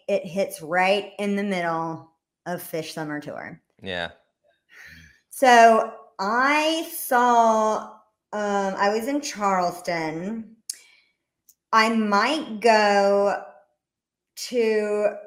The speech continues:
Speaker 1: Jones Beach on the twenty-sixth and twenty-seventh, 'cause I'm supposed to fly back on the twenty-sixth to Georgia, 'cause I'm gonna be in
Speaker 2: Mm-hmm.
Speaker 1: New York, but I might just be like, "Oh, I'm just gonna go there."
Speaker 2: Detour, yeah.
Speaker 1: Definitely gonna go to Dick's. Um, I was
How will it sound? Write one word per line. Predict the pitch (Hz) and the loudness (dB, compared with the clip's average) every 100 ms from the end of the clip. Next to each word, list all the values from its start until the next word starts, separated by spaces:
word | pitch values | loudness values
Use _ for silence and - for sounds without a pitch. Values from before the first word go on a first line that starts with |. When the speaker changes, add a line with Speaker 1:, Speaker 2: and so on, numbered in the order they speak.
| 190 | -16
Speaker 1:
Jones | 165 208 220 240 247 | -8 -4 -2 -2 -4
Beach | 208 226 226 | -4 -6 -4
on | 226 202 | -4 -4
the | |
twenty-sixth | 190 220 214 208 233 - | -6 -8 -8 -8 -10 -10
and | 240 | -8
twenty-seventh, | 262 262 254 220 196 180 180 | -6 -6 0 4 4 2 -6
'cause | 185 202 | -6 -4
I'm | 214 | -4
supposed | - - 269 277 254 | -4 -4 -4 -2 -6
to | |
fly | 240 214 202 196 - | -2 2 2 2 0
back | 202 208 | 2 2
on | 208 | 0
the | 196 | -6
twenty-sixth | 190 196 185 185 196 202 - - - _ | -8 -8 -10 -6 -6 -6 -10 -20 -20 _
to | 202 | -16
Georgia, | 180 190 196 285 349 - | -2 0 0 -2 -6 -10
'cause | 185 | -8
I'm | 185 | -8
gonna | 180 | -4
be | 180 | -4
in | 180 | -4
Speaker 2:
Mm-hmm. | 175 | -6
Speaker 1:
New | |
York, | 175 262 - | -4 -6 -2
but | 190 | -2
I | 185 | 0
might | 190 190 | -2 -4
just | - | -8
be | 226 | -4
like, | 240 262 - - | -4 -4 -10 0
"Oh, | 640 587 359 349 554 | 4 6 6 4 2
I'm | 480 392 | -2 -6
just | - - _ | -8 -10 _
gonna | 403 403 339 | -8 -4 0
go | 480 494 554 480 | 2 4 2 4
there." | 233 208 - - | 4 2 -4 -14
Speaker 2:
Detour, | 113 104 101 92 92 98 | -14 -10 -8 -8 -10 -14
yeah. | 101 - _ _ | -14 -14 _ _
Speaker 1:
Definitely | 302 294 349 | 4 4 2
gonna | 339 339 349 | 0 2 0
go | 311 | 0
to | |
Dick's. | 247 226 214 - - - - - - - _ _ - | 4 6 6 2 -10 -10 -10 -12 -16 -20 _ _ -4
Um, | 220 220 220 214 220 - | 0 2 2 0 -2 0
I | 226 | 0
was | 233 226 | -2 -6